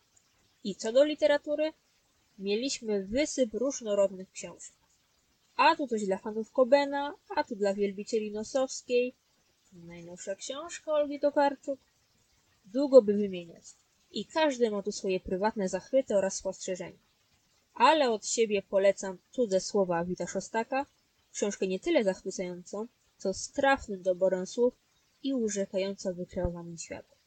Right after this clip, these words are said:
A także Lalkę w wersji słuchowiska stworzonego przez Emmy.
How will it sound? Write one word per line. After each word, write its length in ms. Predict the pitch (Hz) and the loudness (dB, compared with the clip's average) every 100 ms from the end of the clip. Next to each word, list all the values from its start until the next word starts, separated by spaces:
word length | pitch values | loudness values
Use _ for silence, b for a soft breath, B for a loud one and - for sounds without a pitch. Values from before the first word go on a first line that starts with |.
| _ _ _ _ _ _ _ _ | _ _ _ _ _ _ _ _
A 100 | 202 | -6
także 420 | 233 220 214 196 | -2 -2 2 4
Lalkę 640 | 190 220 226 - 247 277 311 | 8 6 4 0 -2 -2 -2
w 160 | 214 | -2
wersji 360 | 196 214 226 226 | 2 2 0 -4
słuchowiska 580 | - 202 185 208 - 202 | -4 -2 -2 -2 -4 -6
stworzonego 560 | - 185 185 175 175 | -4 -4 -4 -6 -6
przez 260 | 175 180 - | -4 -8 -10
Emmy. 260 | 180 160 | -16 -18